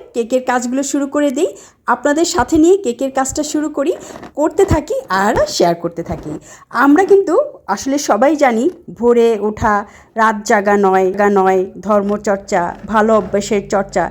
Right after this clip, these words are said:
এগুলো সবাই জানি। আমি জানি আপনারাও সবাই জানেন,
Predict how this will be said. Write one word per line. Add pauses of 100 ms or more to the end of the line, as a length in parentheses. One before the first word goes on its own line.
(280)
এগুলো (500)
সবাই
জানি। (380)
আমি
জানি (200)
আপনারাও
সবাই (100)
জানেন,